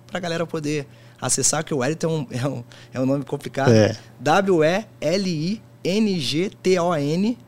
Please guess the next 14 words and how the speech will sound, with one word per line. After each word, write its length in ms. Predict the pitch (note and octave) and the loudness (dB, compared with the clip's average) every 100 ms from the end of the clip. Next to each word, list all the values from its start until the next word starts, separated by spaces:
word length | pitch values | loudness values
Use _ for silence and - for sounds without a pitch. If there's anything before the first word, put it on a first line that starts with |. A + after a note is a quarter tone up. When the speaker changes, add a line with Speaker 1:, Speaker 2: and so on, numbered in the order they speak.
| - | -16
Speaker 1:
Vilela 720 | A#2 C3+ B3 F#3+ F#3+ G3+ C#3+ | -10 -2 2 2 2 2 -2
com 180 | - E3 | -4 -4
dois 360 | D#3+ G#3+ F#3+ | 0 0 0
L's 280 | D#3+ F3+ E3+ | 0 -2 -2
no 180 | F3 G3 | 0 2
E, 200 | D#3+ A3+ - - - - | 2 0 -6 -20 -20 -10
oficial, 640 | - G3 - - F3 F#2+ - - - - - | 0 0 2 -2 0 -2 -6 -16 -20 -20 -4
tá? 280 | A2 D3 F#3 - - - - - - | -2 0 -4 -14 -20 -20 -20 -14 -6
E 360 | D#3 F3 E3 | -2 0 2
a 60 | C#3+ | 0
gente 180 | E3+ - | -2 -2
também 260 | F#3+ F#3 | -2 -2
tem, 320 | F3+ E3+ E3+ - | -2 -2 -2 -6
ah, 380 | - C3+ C3 | -8 -6 -6